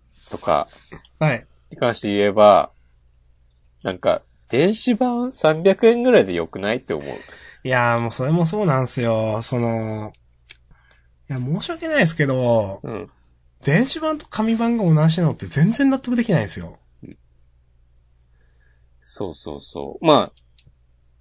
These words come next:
Speaker 1: 四百円で、Kindle版は。で、
Speaker 2: うん。
Speaker 1: か-、単行本四百三十二円だから、ちょっとだけ違うといえば違うけど。
Speaker 2: <laughs> いやいやいやって。
Speaker 1: もうちょっとできるでしょって、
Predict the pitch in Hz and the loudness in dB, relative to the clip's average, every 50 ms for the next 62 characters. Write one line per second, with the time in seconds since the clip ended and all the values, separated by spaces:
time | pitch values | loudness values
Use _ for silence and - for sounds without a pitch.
0 | _ _ _ _ _ _ _ _ - 143 160 180 196 208 214 202 - 208 214 - | _ _ _ _ _ _ _ _ 0 4 4 4 4 4 2 2 2 0 0 2
1 | - 214 196 135 104 90 85 87 95 92 85 73 73 87 - - - 95 90 90 | 2 4 4 4 4 0 -2 -4 -2 -2 -2 -2 -4 -8 -10 -8 -8 -6 -4 -4
2 | 87 85 85 92 85 82 82 82 78 78 82 - 113 131 127 123 123 - - - | -4 -6 -6 -6 -8 -8 -6 -4 -4 -4 -4 -2 2 4 6 6 6 4 0 -6
3 | 113 101 95 90 - - _ _ _ _ _ _ _ _ _ _ - - 147 143 | -14 -14 -14 -16 -18 -20 _ _ _ _ _ _ _ _ _ _ 0 2 4 4
4 | 131 - - 147 143 151 156 - 170 156 147 156 151 147 131 135 143 147 139 113 | 4 2 0 -2 -2 -2 0 0 0 0 2 2 2 2 4 4 4 2 2 -2
5 | 90 - - 107 104 104 98 90 104 85 82 87 87 85 80 71 - 71 80 67 | -4 -4 -6 -6 -4 -4 -4 -6 -6 -6 -6 -6 -6 -8 -8 -8 -8 -8 -6 -6
6 | 67 73 - - - 120 110 - - 170 165 156 170 156 - - 143 156 156 160 | -8 -8 -4 0 0 0 2 4 4 4 6 6 4 2 0 2 4 6 6 6
7 | - - 95 92 82 78 71 - - - 90 90 90 82 - 80 78 71 69 60 | 4 2 0 0 -2 -4 -6 -8 -6 -4 -4 -2 -2 0 0 0 0 0 -4 -6
8 | - - - - _ _ _ - - - - _ - 113 104 110 107 107 110 113 | -8 -12 -18 -20 _ _ _ -20 -20 -20 -16 _ -10 -8 -8 -6 -8 -8 -8 -10
9 | - - 110 - - - - - - - _ _ _ - - 294 - - - 110 | -12 -14 -16 -18 -18 -16 -16 -16 -16 -18 _ _ _ -16 -14 -14 -12 -8 -2 4
10 | 113 120 135 160 196 208 - 349 277 - - - 233 208 214 220 - 165 170 160 | 6 8 10 10 10 8 8 4 2 2 0 -8 -4 0 0 0 2 4 6 6
11 | 143 117 - - - - - 120 - _ - - - | 6 6 4 2 0 0 0 0 0 _ -12 -16 -16